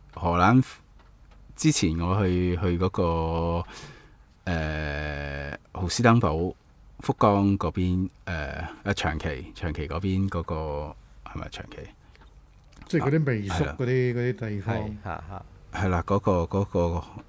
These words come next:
Speaker 1: 嗰個地方嗰啲相咯，係嗰，嗰，嗰啲 style 咯，係啊，搵，搵返嗰，嗰度嗰，嗰啲景。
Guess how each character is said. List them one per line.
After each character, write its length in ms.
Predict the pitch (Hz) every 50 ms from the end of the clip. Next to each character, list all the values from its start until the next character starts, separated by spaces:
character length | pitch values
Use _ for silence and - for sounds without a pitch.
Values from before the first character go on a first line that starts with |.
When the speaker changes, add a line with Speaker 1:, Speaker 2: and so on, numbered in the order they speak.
| - - -
Speaker 1:
嗰 140 | - 98 104
個 140 | 123 113
地 160 | 101 87 82 82
方 320 | - 104 101 101 101 101
嗰 120 | 92 87
啲 340 | 87 92 92 92 92 92 92
相 280 | - - - - - 82
咯， 140 | 85 85 80 - - -
係 120 | 101 85
嗰， 220 | - - 87 98 95
嗰， 280 | - 92 92 101 104
嗰 140 | 101 - 95
啲 60 | 92 98
style 300 | - - 107 90 - - 76
咯， 100 | 82 73 - - -
係 120 | 80 -
啊， 120 | - - - - - - - - -
搵， 180 | 95 90 92
搵 200 | 101 98 87 92
返 240 | 98 110 101 101 104
嗰， 280 | 101 90 80 80 90 92 -
嗰 200 | - 85 82 90
度 240 | - 104 85 76 78
嗰， 140 | 78 80 87
嗰 180 | - - 87 85
啲 240 | - 95 - - -
景。 320 | - 82 85 90 90 92